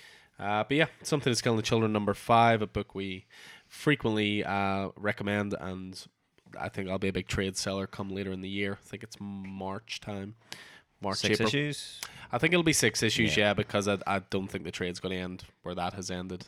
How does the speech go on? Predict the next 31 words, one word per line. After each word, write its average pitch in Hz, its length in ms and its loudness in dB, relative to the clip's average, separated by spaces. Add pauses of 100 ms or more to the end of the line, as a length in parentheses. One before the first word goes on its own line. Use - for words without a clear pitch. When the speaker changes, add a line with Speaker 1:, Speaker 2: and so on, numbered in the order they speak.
Speaker 2:
I, 95 120 -4
I, - 20 -2 (160)
Speaker 1:
Um, - 100 -4
Speaker 2:
I 87 60 -8
think, - 600 -4 (120)
uh, 78 400 -6
we're 60 720 -14
gonna 80 180 -10
see 80 160 -10
last 78 260 -10
issue 80 240 -8
being 78 380 -8 (500)
the, - 140 -12 (460)
the, 82 200 -14 (160)
the 82 180 -12
last 80 260 -12
issue 78 240 -8
of 78 80 -12
this - 180 -10 (180)
particular - 320 -10
arc. 78 300 -8
I - 100 -12 (140)
think - 280 -4 (600)
seems 92 280 -4
to 90 80 -8
be 90 100 0
moving 85 300 -2
towards, 80 360 -6
you 80 80 -4
know, 78 100 -2
we've, 78 240 -8